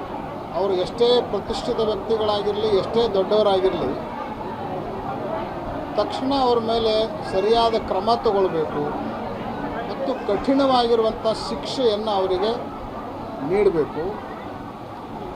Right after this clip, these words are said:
ಜೊತೆಗೆ ಎಲ್ಲೋ ಒಂದು ಕಡೆಗೆ, ಆ, ನಾವೇನು ಸೆಲೆಬ್ರಿಟಿಗಳು ಅಂತ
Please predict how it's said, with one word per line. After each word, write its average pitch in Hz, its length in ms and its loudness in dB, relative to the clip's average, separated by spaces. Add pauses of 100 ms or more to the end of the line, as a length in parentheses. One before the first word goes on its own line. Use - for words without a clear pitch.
(420)
ಜೊತೆಗೆ 233 320 0
ಎಲ್ಲೋ 240 260 4
ಒಂದು 254 200 4
ಕಡೆಗೆ, 226 400 4 (2500)
ಆ, 202 440 0
ನಾವೇನು 208 520 0
ಸೆಲೆಬ್ರಿಟಿಗಳು 226 800 4
ಅಂತ 220 140 0